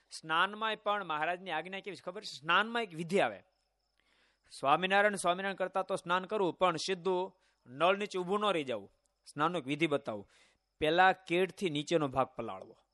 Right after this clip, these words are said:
આ ગ્રસ્ત ભક્તોને કદાચ ખ્યાલ ઓછો વધતો હોય, પહેલા કેડથી નીચેનો ભાગ પલાળવો. નહીતર કેવું થશે, ક્યારેક બની શકે ઉપરથી આપણે નાવા માંડીએ એટલે આપણા મનમાં થઈ ગયું, બસ નવાઈ ગયું, પણ વસ્ત્ર કોરું રહેવાની શક્યતા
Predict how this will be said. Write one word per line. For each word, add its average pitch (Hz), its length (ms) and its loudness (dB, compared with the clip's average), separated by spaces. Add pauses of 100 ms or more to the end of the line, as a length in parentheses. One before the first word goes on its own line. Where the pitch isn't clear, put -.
(1400)
આ 113 100 -2
ગ્રસ્ત 139 400 0
ભક્તોને 127 420 -4
કદાચ 131 240 -2 (200)
ખ્યાલ 127 220 0
ઓછો 147 340 -6
વધતો 113 260 -8
હોય, 139 120 -4
પહેલા 143 380 -4
કેડથી 143 460 -8
નીચેનો 127 340 -8
ભાગ 113 140 -4
પલાળવો. 101 440 -12 (340)
નહીતર 156 280 0
કેવું 247 220 2
થશે, 147 420 2 (320)
ક્યારેક 202 260 6
બની 226 200 -4
શકે 220 200 -8
ઉપરથી 214 340 -8
આપણે 202 180 -4
નાવા 202 220 0
માંડીએ 190 160 -6
એટલે 180 120 -2
આપણા 185 220 -2
મનમાં 170 260 -10
થઈ 175 140 -10
ગયું, 156 140 -8
બસ 170 140 -4
નવાઈ 170 280 2
ગયું, 120 240 -8 (360)
પણ 147 180 2
વસ્ત્ર 143 640 2
કોરું 135 460 -4
રહેવાની 123 380 0
શક્યતા 113 800 -6